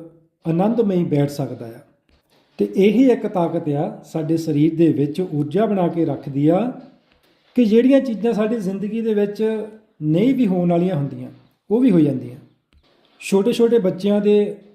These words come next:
ਆਪਾਂ ਵੇਖਦੇ ਹਾਂ, ਜਿਹੜੇ ਨਿਊਬੋਰਨ ਬੇਬੀ ਹੁੰਦੇ ਆ, ਕਿ ਉਹਨਾਂ ਦਾ ਜੋ ਪੇਟ ਆ, ਉਹ ਕੁਦਰਤੀ ਤੌਰ 'ਤੇ ਪੂਰਾ ਫੁੱਲਦਾ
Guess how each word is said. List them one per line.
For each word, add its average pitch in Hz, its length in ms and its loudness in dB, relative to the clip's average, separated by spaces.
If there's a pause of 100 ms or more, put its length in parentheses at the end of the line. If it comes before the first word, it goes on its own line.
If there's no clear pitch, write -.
(140)
ਆਪਾਂ 165 260 -2
ਵੇਖਦੇ 156 480 0
ਹਾਂ, 127 140 -8 (680)
ਜਿਹੜੇ 160 600 0 (840)
ਨਿਊਬੋਰਨ 175 520 2
ਬੇਬੀ 143 320 0
ਹੁੰਦੇ 123 300 -6
ਆ, 151 120 -6
ਕਿ 214 180 -6
ਉਹਨਾਂ 214 400 -2
ਦਾ 247 360 -2 (100)
ਜੋ 196 140 0
ਪੇਟ 196 560 2
ਆ, 123 140 -6 (580)
ਉਹ 254 180 -4
ਕੁਦਰਤੀ 233 480 0
ਤੌਰ 233 360 0
'ਤੇ 247 200 -6
ਪੂਰਾ 233 340 -2
ਫੁੱਲਦਾ 135 400 -4